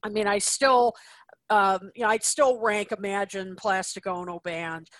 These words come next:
um, and maybe even, you know, I'm, I'm a Walls and Bridges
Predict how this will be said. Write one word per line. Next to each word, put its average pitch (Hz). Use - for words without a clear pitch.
um, 175
and 214
maybe 233
even, 180
you 190
know, 180
I'm, 214
I'm 226
a 214
Walls 196
and 170
Bridges 160